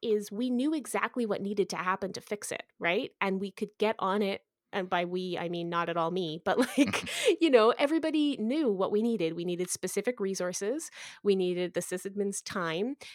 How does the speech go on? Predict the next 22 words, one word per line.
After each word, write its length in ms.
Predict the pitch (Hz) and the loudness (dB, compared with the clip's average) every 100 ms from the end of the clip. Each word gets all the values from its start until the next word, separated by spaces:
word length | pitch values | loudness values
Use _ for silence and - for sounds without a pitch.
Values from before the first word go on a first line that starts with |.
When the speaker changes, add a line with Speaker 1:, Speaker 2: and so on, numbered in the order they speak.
| - | -6
Speaker 1:
and 120 | 196 | 0
he 120 | 202 | 2
needed 240 | 190 180 - | 2 0 -2
to 60 | |
be 80 | 180 | -2
able 140 | 180 175 | -2 -2
to 40 | |
get 160 | 165 170 | -2 -2
in 140 | 175 | -4
and 120 | 180 | -4
do 420 | 170 160 160 165 - - | -4 -4 -4 -6 -12 -6
what 180 | 170 165 | -4 -4
needed 220 | 160 170 | -6 -6
to 60 | - | -8
be 80 | |
done 220 | 156 117 208 | -6 -6 -4
to 160 | 175 - | -6 -2
add 220 | 170 151 | 0 0
additional 640 | 180 - - 165 151 147 165 _ _ _ _ - | -2 -4 -4 -4 -6 -6 -10 _ _ _ _ 0
resources, 540 | 349 226 - - - | 0 0 -4 -10 -4
right? 240 | - 269 370 - - _ _ _ _ _ - | 0 0 -2 -20 -20 _ _ _ _ _ -10
We, 300 | 220 269 285 | -2 -2 -2